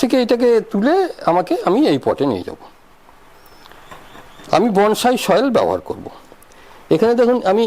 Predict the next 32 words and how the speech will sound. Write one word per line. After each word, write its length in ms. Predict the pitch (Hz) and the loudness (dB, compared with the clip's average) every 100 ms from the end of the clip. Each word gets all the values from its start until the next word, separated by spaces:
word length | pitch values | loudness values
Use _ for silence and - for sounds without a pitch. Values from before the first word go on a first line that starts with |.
| 196 | 2
এই, 80 | 202 190 | 2 2
এই 80 | 196 | 0
রুটটাকে 400 | 185 208 - 226 208 | 0 -2 -2 0 0
ভেঙে 180 | 107 92 | -2 -6
দেবো, 140 | 87 - - | -8 -12 -4
ভেঙে 200 | 170 233 | -2 -2
বা 100 | 254 262 | -2 -2
কেটে 180 | - 113 | 0 0
দেবো, 140 | 98 110 - - - - - - - - - | -2 -8 -12 -16 -18 -16 -18 -18 -18 -18 -6
কারণ 160 | - 143 | -4 0
এটাকে 280 | 175 220 226 | 0 0 0
এখন 140 | 220 214 | 0 0
আর 120 | 202 127 | 0 0
রাখবো 220 | 92 110 127 | -2 -2 -4
না। 80 | 254 - - | -6 -12 -6
একবার 280 | 165 185 226 | -6 -2 -2
জখম 300 | 202 208 262 208 | 0 -2 -2 -2
হবে 180 | 139 98 - 113 | -4 -6 -4 -6
গাছটা, 260 | 110 - 165 | -4 -4 -4
কিন্তু 160 | 202 170 | 0 2
মারা 200 | 151 170 113 | 2 2 0
যাবে 160 | 92 95 | -2 -4
না, 60 | 107 | -4
একদম 180 | 117 127 | -2 -2
নিশ্চিত 300 | 113 - 113 92 | -4 -6 -8 -6
জানুন। 200 | 95 95 - _ _ - - - - - - - - - - - - - - - - - - - - - - - - 135 | -8 -10 -16 _ _ -20 -20 -20 -20 -20 -20 -20 -20 -20 -20 -20 -20 -20 -20 -20 -20 -20 -20 -20 -20 -20 -20 -20 -2 -2
আজকের 240 | 156 220 170 | 0 0 2
দিনটা 220 | 190 208 | 2 2
হচ্ছে 240 | 208 214 233 233 | 0 -2 0 0
আপনার 200 | 240 208 254 - - - - - - - | 2 0 -2 -10 -20 -20 -20 -20 -6 0
পয়লা 260 | 143 160 | 2 4
বৈশাখ, 360 | 185 202 - | 2 2 0